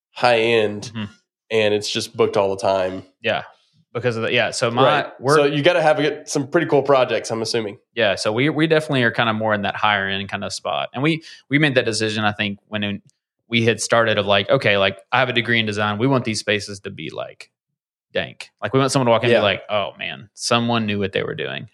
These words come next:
Speaker 2: Um, and we even work, we have an interior designer we work with even now, um, April, and she's wonderful. And so I'm like, making spaces super hand and nice is not in everyone's budget, right? Um,
Speaker 1: Right.
Speaker 2: so we kinda hit more on that high end, um, portion. But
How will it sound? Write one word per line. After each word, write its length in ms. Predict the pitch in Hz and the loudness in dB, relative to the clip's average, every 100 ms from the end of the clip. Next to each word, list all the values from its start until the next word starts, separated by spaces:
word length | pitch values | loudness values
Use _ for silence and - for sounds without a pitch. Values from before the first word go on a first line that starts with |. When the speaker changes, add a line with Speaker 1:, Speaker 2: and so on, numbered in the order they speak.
| - | -6
Speaker 2:
Um, 260 | 104 92 - | -4 -4 -6
and 140 | 104 117 | -2 2
we 120 | 147 | 2
even 160 | 123 | 2
work, 180 | 113 107 | 2 2
we 80 | 110 | 0
have 120 | 110 | 0
an 60 | 104 | 0
interior 280 | 101 107 98 | -2 -4 -4
designer 300 | 98 98 98 | -2 -2 -2
we 120 | 98 | -4
work 180 | 98 101 | -6 -8
with 140 | 98 | -8
even 200 | 101 95 | -10 -6
now, 360 | 98 95 101 - - _ _ | -4 -4 -8 -12 -20 _ _
um, 280 | 90 - - - | -4 -4 -4 -2
April, 420 | 104 98 92 107 | -2 -4 -6 -6
and 180 | 104 98 | -6 -4
she's 200 | - 98 | -6 -6
wonderful. 520 | 95 95 95 95 95 - | -6 -6 -6 -8 -8 -10
And 120 | 104 | -2
so 100 | 113 | 2
I'm 100 | 113 | 4
like, 280 | 110 101 - _ _ _ | 2 0 -2 _ _ _
making 440 | 113 117 131 135 123 | _ 0 0 2 0
spaces 440 | - 120 117 104 | 2 2 2 0
super 260 | - 123 104 | 0 0 0
hand 200 | 107 104 | 0 0
and 100 | 98 | 0
nice 380 | 101 101 92 - | 0 0 -2 -4
is 220 | 110 107 | -6 -2
not 360 | 113 117 113 - _ _ - | 2 2 0 -6 _ _ -8
in 160 | 110 - | -6 -2
everyone's 440 | 113 110 104 98 | -2 0 -2 -4
budget, 360 | 95 85 - - _ - | -6 -6 -8 -12 _ -6
right? 220 | 95 92 _ - - - - | -6 -6 _ -18 -16 -6 0
Um, 100 | 101 | 2
Speaker 1:
Right. 260 | 92 71 - | 2 0 -2
Speaker 2:
so 120 | 110 | 0
we 100 | 113 | 2
kinda 200 | 131 107 | 0 0
hit 160 | 113 | 0
more 100 | 104 | 0
on 80 | 101 | -2
that 140 | 95 98 | -4 -2
high 240 | 107 101 | 0 0
end, 420 | 98 98 95 98 - | 0 -2 -6 -10 -6
um, 380 | 98 85 98 113 _ | -6 -6 -8 -16 _
portion. 480 | 101 95 73 90 117 _ _ _ | -12 -10 -12 -12 -16 _ _ _
But 340 | 185 135 - | 2 2 -2